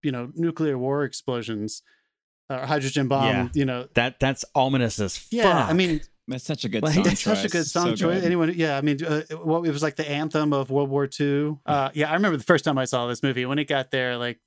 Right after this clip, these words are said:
Speaker 1: that was one of those moments where, like, just my jaw was just on the floor. So, so I guess what the, the, it's, it's kind of a Kubrick thing. We, we, I feel like we fell into this trap a little bit when we were talking about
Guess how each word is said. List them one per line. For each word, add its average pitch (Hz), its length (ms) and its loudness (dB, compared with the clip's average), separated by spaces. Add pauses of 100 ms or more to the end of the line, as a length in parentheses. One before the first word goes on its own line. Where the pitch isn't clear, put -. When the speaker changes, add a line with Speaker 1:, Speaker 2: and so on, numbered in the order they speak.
Speaker 1:
that 156 140 2
was 143 120 0
one 139 100 2
of 131 60 0
those 123 160 -4
moments 123 380 -4
where, 123 120 -4
like, 117 200 -6
just - 280 -10 (100)
my 151 80 -4
jaw 123 440 -4
was - 500 -8 (240)
just - 280 -8
on 139 180 -4
the 120 80 -6
floor. 123 440 -4
So, 160 240 -2 (200)
so - 120 2
I 170 80 2
guess 202 160 -2
what 147 220 2 (100)
the, 156 100 2
the, 160 300 -6 (220)
it's, - 220 -8
it's - 200 -6
kind 208 180 -2
of 175 60 -6
a 147 40 -2
Kubrick 165 440 0
thing. 131 240 -2
We, 143 100 -4
we, 156 220 -10
I - 20 -6
feel 170 140 -2
like 160 120 0
we 147 120 -2
fell 156 160 0
into 139 140 0
this 135 120 0
trap 139 280 -2
a 135 40 -2
little 139 180 0
bit 131 160 -4
when 131 100 -2
we 131 60 -2
were 131 80 -2
talking 131 320 -6
about 123 320 -6